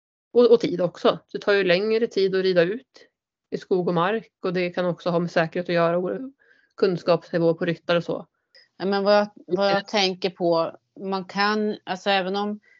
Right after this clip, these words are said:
Speaker 2: en ridskola har, eh, syftet är att man ska lära sig rida, eh, så kan ju också ridskolan, ridskolorna kanske bygga,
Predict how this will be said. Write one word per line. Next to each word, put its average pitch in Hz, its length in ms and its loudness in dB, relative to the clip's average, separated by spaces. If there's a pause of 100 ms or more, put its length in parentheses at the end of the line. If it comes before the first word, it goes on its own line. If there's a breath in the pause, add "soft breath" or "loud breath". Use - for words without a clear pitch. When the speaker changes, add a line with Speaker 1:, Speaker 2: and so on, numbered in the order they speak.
Speaker 2:
en 208 200 0
ridskola 170 680 -2
har, 160 540 -8 (540)
eh, 185 320 0
syftet - 580 -2
är 160 80 2
att 151 60 -6
man 156 120 -8
ska 165 160 -10
lära 156 240 -6
sig 165 180 -4
rida, 196 500 2 (1300)
eh, 156 220 -8 (140)
så - 180 -4
kan 180 280 2
ju 175 120 2
också 165 420 -4
ridskolan, 156 1080 -2 (1600)
ridskolorna 165 880 4
kanske 165 480 -4 (600)
bygga, 170 760 2